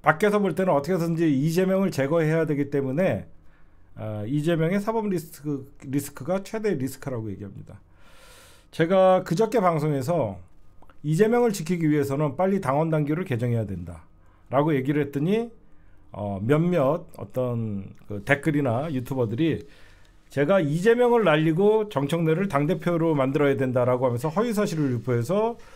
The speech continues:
어, 저희가 자료를 다 준비해서 그거는 바로 고소고발을 들어갈 겁니다.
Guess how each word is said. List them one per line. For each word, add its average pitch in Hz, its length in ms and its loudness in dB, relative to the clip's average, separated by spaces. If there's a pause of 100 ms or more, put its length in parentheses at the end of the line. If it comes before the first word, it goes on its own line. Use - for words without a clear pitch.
(240)
어, 110 220 -4
저희가 135 280 0
자료를 139 380 0
다 123 160 0
준비해서 123 480 -2
그거는 127 260 -2
바로 120 260 -4
고소고발을 120 600 -4
들어갈 104 340 -4
겁니다. 98 400 -14